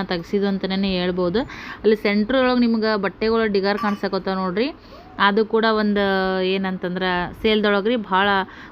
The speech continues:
ಒಂದು ಪೀಸನ್ನು ಕೂಡ ಉಳ್ತಾ ನೋಡ್ರಿ, ಉ-, ಉಳ್ದಿರ್ತಾವಲ್ಲ, ಅದನ್ನು ಕೂಡ ಅಲ್ಲಿ ಇಟ್ಟಿದ್ರು ಸೆಂಟ್ರದೊಳಗೆ. But ಕ್ವಾಲಿಟಿ ಏನು ಅಷ್ಟೊಂದೇನು ಸರಿ ಇರಲಿಲ್ಲ ಅವು ಕೂಡ.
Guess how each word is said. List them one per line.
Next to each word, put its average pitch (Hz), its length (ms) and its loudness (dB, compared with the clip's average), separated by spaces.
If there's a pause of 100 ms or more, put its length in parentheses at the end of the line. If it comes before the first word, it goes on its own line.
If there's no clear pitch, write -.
ಒಂದು 226 180 4
ಪೀಸನ್ನು 226 380 0
ಕೂಡ 220 140 0
ಉಳ್ತಾ 208 380 2
ನೋಡ್ರಿ, 196 280 -2
ಉ-, 185 380 -2
ಉಳ್ದಿರ್ತಾವಲ್ಲ, 202 500 2 (480)
ಅದನ್ನು 208 280 0
ಕೂಡ 208 220 -2
ಅಲ್ಲಿ 196 300 0 (460)
ಇಟ್ಟಿದ್ರು 196 380 0
ಸೆಂಟ್ರದೊಳಗೆ. 196 880 -2
But 233 200 -4
ಕ್ವಾಲಿಟಿ 214 460 2
ಏನು 220 280 0
ಅಷ್ಟೊಂದೇನು 202 440 -4
ಸರಿ 185 300 -2
ಇರಲಿಲ್ಲ 185 280 0
ಅವು 170 180 0
ಕೂಡ. 180 220 -2